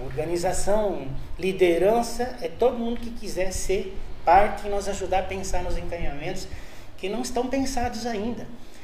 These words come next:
O primeiro passo nosso é ver se tinha até adesão. É a primeira vez que se faz uma experiência dessa, virtual, mas tudo tá sendo virtual. As decisões que eles fazem, né? E nós também temos que mostrar que a população pode se engajar virtualmente,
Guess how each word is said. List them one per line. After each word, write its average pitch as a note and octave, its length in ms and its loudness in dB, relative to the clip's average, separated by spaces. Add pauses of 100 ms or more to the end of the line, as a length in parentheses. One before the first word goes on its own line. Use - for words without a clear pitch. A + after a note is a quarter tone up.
(200)
O - 40 -10
primeiro G3 260 0
passo F#3+ 380 6
nosso F#3+ 280 2
é A#3 220 4
ver F#3+ 180 0
se - 240 -6
tinha G#3+ 160 -4
até G#3 160 -2
adesão. F#3 520 0 (280)
É C#3 60 -8
a - 20 -6
primeira F3+ 320 0
vez G3+ 200 0
que - 80 0
se - 120 2
faz F3+ 300 2
uma E3+ 100 -6
experiência D#3+ 540 -6
dessa, D#3 460 -4 (280)
virtual, E3+ 720 0 (220)
mas A#3+ 180 -2
tudo D#4+ 240 -4
tá B3 140 2
sendo A3 240 -2
virtual. E3+ 640 -2 (240)
As - 120 4
decisões G3+ 600 2
que - 120 -2
eles E3 200 0
fazem, - 460 10 (500)
né? A3+ 280 0
E A3 80 -2
nós C4 200 6
também C4 380 4
temos A#3 340 -2
que G#3 120 -2
mostrar G3 480 4
que G3 80 -6
a E3 40 -4
população F3+ 640 -2
pode A3+ 240 8
se - 100 -2
engajar F3 500 8
virtualmente, D3+ 800 0